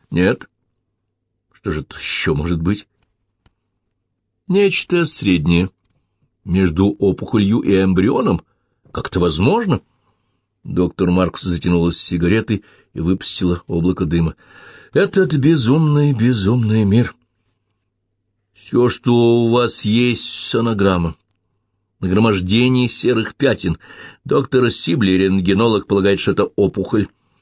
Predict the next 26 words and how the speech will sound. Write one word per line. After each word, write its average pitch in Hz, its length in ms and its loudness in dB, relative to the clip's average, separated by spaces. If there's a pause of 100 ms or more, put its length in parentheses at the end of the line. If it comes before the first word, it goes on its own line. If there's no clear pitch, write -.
(260)
Доктор 107 560 0
Сибли 107 360 0
никогда 101 380 0
прежде 98 380 0
такого 101 300 0
не 101 160 2
видел". 90 420 0 (580)
"А 90 220 2
вы 92 240 2
видели?" 139 460 0 (920)
"Спросите - 680 -2
Даниэла". 107 640 2 (640)
Тоби 80 240 -4
взглянул 87 500 0
на 90 100 0
Дворока. 85 440 0 (440)
"О 82 140 -2
чем 95 280 0
речь?" - 380 -2 (1300)
"Женщина, 165 800 -2
которая 147 260 0
умерла 113 320 2
при 101 160 2
родах", 87 400 2
подсказал 87 420 0
он. 82 140 -4